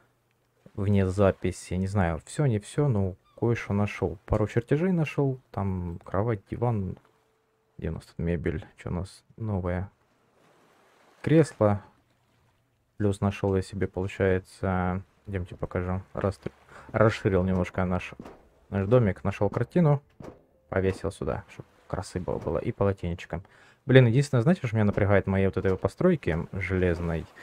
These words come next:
Не то, что она вся дырявая и ржавая, а именно звук ходьбы, как он по металлу ходит. Че-то как-то оно мне по дереву, оно как-то поприятней.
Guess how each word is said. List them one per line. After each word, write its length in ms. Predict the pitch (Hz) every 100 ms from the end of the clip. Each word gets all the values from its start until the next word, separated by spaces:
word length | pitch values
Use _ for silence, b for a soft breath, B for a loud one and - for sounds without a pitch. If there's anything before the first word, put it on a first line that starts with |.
| B B -
Не 100 | 98
то, 140 | 175
что 160 | - 98
она 100 | 92
вся 160 | -
дырявая 720 | 82 95 101 87 73 73 - 50
и 160 | 50 52
ржавая, 600 | 87 92 135 131 90 -
а 120 | 87
именно 320 | 92 104 107 107 B B _
звук 320 | 101 98 120 -
ходьбы, 380 | - 113 113 101
как 180 | - 90
он 100 | 87
по 80 |
металлу 460 | 90 95 - 80 76 -
ходит. 260 | 82 78 - _ _ - - - _ _ _ _ - - _ _ _ _ _ - -
Че-то 220 | - -
как-то 320 | - - - 117
оно 200 | 117 117
мне 460 | 117 113 113 113 - - _ _ _ _ - _ _ _ _
по 120 | 107
дереву, 300 | 123 156 123
оно 140 | 113
как-то 260 | - - -
поприятней. 840 | - 113 117 120 110 78 82 82